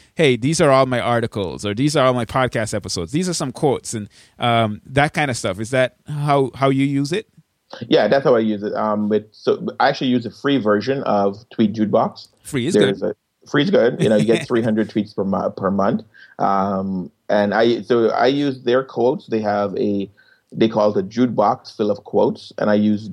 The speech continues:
Speaker 2: the quotes that, the quotes that they provide, which is business quotes.
Speaker 1: Okay.
Speaker 2: And, uh, you're able on the free account as of now create another jukebox just for you, and that separate jukebox is what I normally add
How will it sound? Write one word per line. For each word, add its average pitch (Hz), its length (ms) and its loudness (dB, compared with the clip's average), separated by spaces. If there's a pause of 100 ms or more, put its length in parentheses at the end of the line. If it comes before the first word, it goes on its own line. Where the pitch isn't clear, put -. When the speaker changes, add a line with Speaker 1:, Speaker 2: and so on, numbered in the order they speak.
Speaker 2:
the 101 100 -2
quotes 110 380 -2
that, - 200 0
the - 60 -6
quotes 113 280 0
that 95 120 2
they 113 120 2
provide, 101 340 -2
which 98 140 -8
is 98 40 -10
business 104 380 -2
quotes. 101 340 -2
Speaker 1:
Okay. 131 380 -4
Speaker 2:
And, 104 280 0
uh, 95 60 2 (240)
you're 117 400 4
able 113 240 6
on 104 80 2
the 104 60 -2
free 156 240 2
account 107 360 0
as 101 140 -2
of 98 80 -4
now 110 420 2 (280)
create 104 480 2
another 107 340 2
jukebox 98 540 -4
just - 240 -6
for 101 80 -6
you, 95 240 -4
and 101 260 0
that 113 280 4 (120)
separate 110 360 0
jukebox 101 460 -4
is 101 80 -10
what 104 140 -2
I 95 80 0
normally 98 320 -2
add 98 320 -2